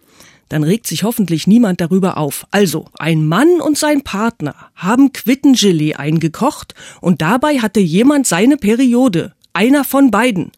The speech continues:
Der Mann oder sein Partner. Frauen sind mitgemeint. Zurück zum Thema. Wenn periodenhabend eingekocht wird,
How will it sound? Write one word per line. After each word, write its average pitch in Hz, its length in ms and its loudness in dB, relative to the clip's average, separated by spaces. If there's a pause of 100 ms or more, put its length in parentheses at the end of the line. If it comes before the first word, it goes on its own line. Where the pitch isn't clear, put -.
(340)
Der 180 100 2
Mann 208 440 4
oder 277 340 0
sein 277 260 0
Partner. 226 540 -4 (280)
Frauen 202 460 2
sind 285 300 0
mitgemeint. 170 720 -2 (380)
Zurück 196 420 -2
zum 240 220 0
Thema. 254 400 -2 (840)
Wenn 220 280 0 (160)
periodenhabend 220 1300 0
eingekocht 202 800 -2
wird, 160 380 -4